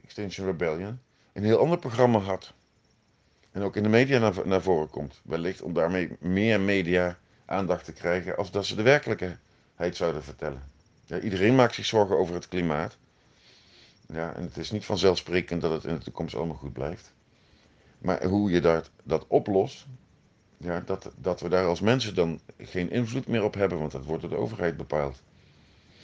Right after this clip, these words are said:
Dat was bij Extinction Rebellion ook. En dat het dan niet gebeurt. Want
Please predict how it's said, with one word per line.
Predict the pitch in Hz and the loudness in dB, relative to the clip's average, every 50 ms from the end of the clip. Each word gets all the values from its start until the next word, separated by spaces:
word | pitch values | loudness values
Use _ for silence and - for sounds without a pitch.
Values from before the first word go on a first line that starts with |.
| - - - - _ _ | -20 -20 -20 -20 _ _
Dat | - - 76 | -10 -8 -6
was | 78 80 | -6 -6
bij | - 78 - | -4 -4 -4
Extinction | - - - - 87 82 80 80 82 | -4 -6 -6 -4 -4 -4 -4 -4 -6
Rebellion | 80 76 73 85 82 82 82 80 - | -4 0 2 2 2 2 0 -2 -2
ook. | 107 123 107 - - - - - - - - - - - - - - - - - - - - - - - - - - - - - - - - - - - - | -2 -2 -4 -4 -10 -18 -20 -20 -20 -20 -20 -20 -20 -20 -20 -20 -20 -20 -20 -20 -20 -20 -20 -20 -20 -20 -20 -20 -20 -20 -20 -20 -20 -20 -20 -20 -20 -20 -14
En | - 85 85 80 76 - - | -6 -4 -2 -2 -2 -4 -8
dat | - 67 - 98 104 113 | -12 0 4 4 4 4
het | 95 78 - | 2 -2 -4
dan | - 78 80 | -4 -2 0
niet | 82 78 - | 0 -2 -2
gebeurt. | - 78 71 73 71 65 55 - - - _ _ _ _ _ _ _ _ _ _ _ _ - _ _ _ _ _ | -4 -6 -2 -2 -2 -2 -4 -6 -12 -20 _ _ _ _ _ _ _ _ _ _ _ _ -20 _ _ _ _ _
Want | - 78 76 - - | -12 -12 -12 -12 -16